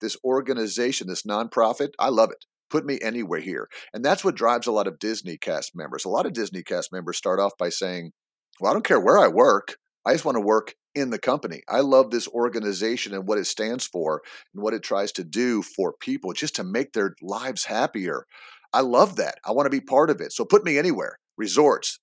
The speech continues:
theme parks, attractions, merchandise, H R, fine. I don't care. I'll do anything."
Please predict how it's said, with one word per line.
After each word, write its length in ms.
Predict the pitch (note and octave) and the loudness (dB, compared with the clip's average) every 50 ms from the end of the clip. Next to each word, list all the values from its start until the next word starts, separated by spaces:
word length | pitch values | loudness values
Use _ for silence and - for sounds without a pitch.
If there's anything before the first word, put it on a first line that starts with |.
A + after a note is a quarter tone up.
| _ | _
theme 220 | - C#3+ D3 D3 - | -6 -4 -4 -4 -2
parks, 340 | - A2 E2+ C2 - - F2+ | 0 0 0 0 -4 -8 -6
attractions, 600 | - - A#2+ A#2 C#3 - - G2+ C#2+ C#2 - - - | 0 2 4 4 2 2 -4 -8 -8 -10 -12 -8 -2
merchandise, 800 | A2+ C#3+ D3 C#3+ - G#2 F#2 E2+ F2+ D#2 C2 A#1 - - - - _ _ _ _ _ _ _ - | 0 0 0 0 -2 -6 -4 -2 -2 -2 -2 -6 -8 -8 -10 -10 _ _ _ _ _ _ _ -2
H 260 | B2 D3 D3 C#3+ - | 0 0 0 2 4
R, 300 | B2+ B2 A#2+ G2+ D#2+ - | 4 6 6 6 4 4
fine. 260 | - - A#2 B2 B2+ | 2 0 0 2 4
I 140 | G#2+ A#2 D#3+ | 4 4 4
don't 120 | A#3 A#3 | 4 2
care. 320 | - - A#2 A#2+ D#3+ F#3+ F3 - | 4 4 6 6 6 4 2 4
I'll 140 | B2+ E3 | 4 4
do 180 | - E3 D3 C#3+ | 6 6 4 4
anything." 400 | - - - - G#2+ F2 C#2+ - | 4 0 0 -2 -4 -4 -6 -8